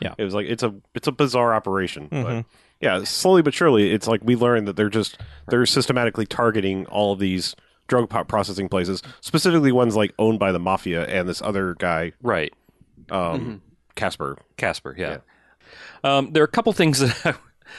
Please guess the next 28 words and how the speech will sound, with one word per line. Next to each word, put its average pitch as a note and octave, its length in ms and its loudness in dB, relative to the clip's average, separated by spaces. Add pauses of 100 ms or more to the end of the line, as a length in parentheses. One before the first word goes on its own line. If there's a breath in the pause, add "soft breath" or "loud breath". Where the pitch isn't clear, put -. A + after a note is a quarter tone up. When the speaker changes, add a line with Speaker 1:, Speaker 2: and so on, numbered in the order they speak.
(160 loud breath)
Speaker 3:
like, B2+ 120 2
a B2+ 60 2
couple - 240 2
silly G#2+ 340 4
things F2 280 -2
that F2 100 2
I E2+ 40 0
wanted E2+ 220 -2
to E2 80 -10
point F2+ 200 -2
out, E2+ 160 -2
like, E2 180 -8 (600 loud breath)
um, F2 500 0
about G2+ 380 -2
these F#2 680 -2 (260)
sequences. - 800 -6 (140)
The A2 140 -2
first - 480 -2
one A2 200 0
was F2+ 340 2 (320 soft breath)
when E3+ 240 2
they A#3 100 4
threw G3+ 220 0
the D3+ 80 2
football F#2 640 0
at F#2+ 140 -4
the F#2 80 -8
guy E2 400 -2